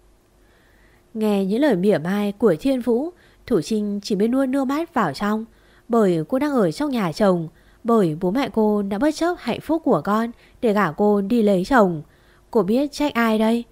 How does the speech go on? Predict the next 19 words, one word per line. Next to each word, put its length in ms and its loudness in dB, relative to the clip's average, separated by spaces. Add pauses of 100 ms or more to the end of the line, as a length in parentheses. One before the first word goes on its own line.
(360)
Không 160 2
lẽ 440 -2
trách 200 -4
nhà 120 0
họ 200 -2
quá 300 -2
giàu, 380 2 (420)
muốn 200 2
có 120 0
vợ 320 2
có 200 0
dâu 300 0 (260)
chỉ 140 0
cần 140 4
dùng 220 -2
tiền 360 2
mua 140 2
là 220 -2
được? 360 0